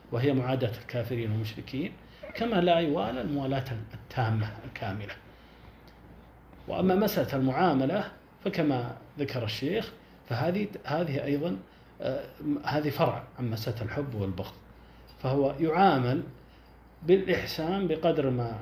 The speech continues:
عنده من الإيمان فيوالى به ويعامل به، به. ويغلظ عليه بقدر منكره بما يصلحه أو بما يزجر غيره بحسبها. وهذه مسائل دقيقة،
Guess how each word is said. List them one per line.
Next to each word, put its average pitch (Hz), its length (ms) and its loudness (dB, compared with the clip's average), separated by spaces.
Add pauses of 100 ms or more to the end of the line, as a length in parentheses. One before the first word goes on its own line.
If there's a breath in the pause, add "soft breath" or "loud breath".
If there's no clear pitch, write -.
عنده 127 300 0
من 117 240 -6 (380)
الإيمان 131 580 0 (600)
فيوالى 123 440 4
به 135 320 2
ويعامل 117 460 2
به، 107 360 -10 (200)
به. 101 140 -6 (920 loud breath)
ويغلظ 170 800 4
عليه 147 600 2
بقدر 175 640 2
منكره 147 760 2
بما 233 340 4
يصلحه 185 680 6 (840)
أو 269 420 8
بما 208 300 6
يزجر 208 560 8
غيره 123 520 4 (800)
بحسبها. 123 680 4
وهذه 190 460 2
مسائل 165 380 -2
دقيقة، 165 520 0